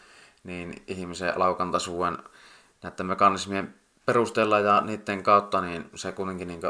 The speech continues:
tavallaan on parempi kuin se mahdollisesti potentiaalisesti todella huippujuttu, muutos, tulevaisuus, jos siinä on mitään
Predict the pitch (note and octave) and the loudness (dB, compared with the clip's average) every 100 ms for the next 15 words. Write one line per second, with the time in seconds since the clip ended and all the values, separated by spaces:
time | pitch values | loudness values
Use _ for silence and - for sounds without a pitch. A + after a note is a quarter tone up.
0 | - G2 F#2 F2+ F2+ E2 F#2 G#2 G2 F#2 | -6 -4 -2 0 0 -2 0 4 4 2
1 | F#2 F#2 F2+ F#2+ F#2+ - - - A2+ A#2 | -6 -8 -4 0 -2 -2 -20 -14 -4 0
2 | B2 G#2+ G2+ - G#2+ G#2 F#2+ F#2 - F#2 | 2 0 -4 -4 0 0 -2 -6 -4 -6
3 | - G#2 G2+ G2 G#2 A2+ G#2+ - F#2 - | 0 2 4 4 4 0 -2 -4 -4 -4
4 | - G#2+ G#2+ - F#2+ F2 - _ - - | -6 -6 -6 -8 -8 -8 -12 _ -20 -20
5 | _ - - G#2 G#2 G2 F#2 F2+ - - | _ -20 -12 -4 -4 0 0 -2 -6 -16
6 | - - - G2+ G2+ F#2 F2 E2+ F2+ E2+ | -20 -20 -12 -2 0 2 0 0 -4 -6
7 | - - _ _ _ _ _ G2+ G2+ G2+ | -6 -14 _ _ _ _ _ -2 -2 -2
8 | - _ - F#2 F2 F#2 F#2+ F#2 F2+ F2 | -12 _ -12 -6 -6 -4 -2 0 0 -2